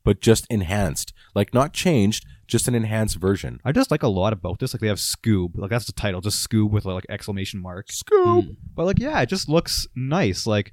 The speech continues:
Speaker 2: Fred is the only one that looks weird because they, like, modernized him. But
Speaker 1: Well,
Speaker 2: they
Speaker 1: they
Speaker 2: didn't, like, modernize anybody else.
Speaker 1: Yeah.
Speaker 3: Mm.
Speaker 2: Just so, like, it looks weird. That's why he looks so, 'cause I didn't realize why either, but,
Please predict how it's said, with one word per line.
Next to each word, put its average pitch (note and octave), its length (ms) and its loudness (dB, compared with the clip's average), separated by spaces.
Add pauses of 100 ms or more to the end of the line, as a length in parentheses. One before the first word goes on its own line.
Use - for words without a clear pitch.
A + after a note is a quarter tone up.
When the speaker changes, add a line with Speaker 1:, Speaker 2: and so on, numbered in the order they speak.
(140)
Speaker 2:
Fred F3 280 6
is B3 100 6
the D#3+ 60 4
only D#3 180 2
one D#3+ 80 0
that C#3 80 2
looks A#2+ 140 0
weird G#2 380 4
because A2+ 200 2
they, G#2+ 120 2
like, F#2+ 140 -6
modernized G#2+ 720 0
him. B2 280 0 (560)
But - 60 -2
Speaker 1:
Well, A2+ 40 6
Speaker 2:
they A#2 80 6
Speaker 1:
they B2 60 6
Speaker 2:
didn't, B2+ 100 2
like, A2 180 0
modernize A2 540 2
anybody A#2 420 2
else. G2 540 -2
Speaker 1:
Yeah. D2 240 0
Speaker 3:
Mm. F2+ 180 -8
Speaker 2:
Just A#2+ 160 2
so, C3 80 4
like, A#2 160 2
it B2 140 0
looks B2 200 2
weird. G#2+ 360 2
That's G#2+ 100 0
why A#2+ 100 4
he A2+ 40 4
looks G#2+ 160 0
so, A2 120 0
'cause B2 140 -6
I B2 120 0
didn't C3+ 160 -2
realize A2 220 0
why G2+ 160 -2
either, G2 340 -4
but, F#2 240 -8